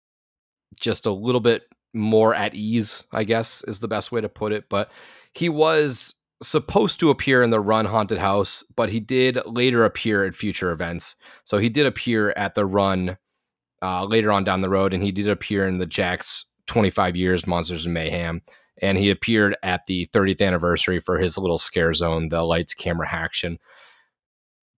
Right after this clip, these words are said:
But I just don't think his due was fully there. He has a pretty extensive story, so we'll kind of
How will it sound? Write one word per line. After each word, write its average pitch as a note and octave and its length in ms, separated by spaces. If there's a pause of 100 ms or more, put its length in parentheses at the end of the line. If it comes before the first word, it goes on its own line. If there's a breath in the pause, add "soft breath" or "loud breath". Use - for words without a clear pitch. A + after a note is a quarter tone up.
(320)
But E3+ 140
I E3 60
just D3 140
don't F3+ 220
think E3 140
his A#2+ 240
due B2+ 240
was A2+ 240
fully G2+ 300
there. E2 280
He G#2+ 140
has D#3 260
a D3+ 60
pretty C#3 540
extensive - 840
story, F#2 420
so - 120
we'll A2 120
kind C3+ 220
of G#2 280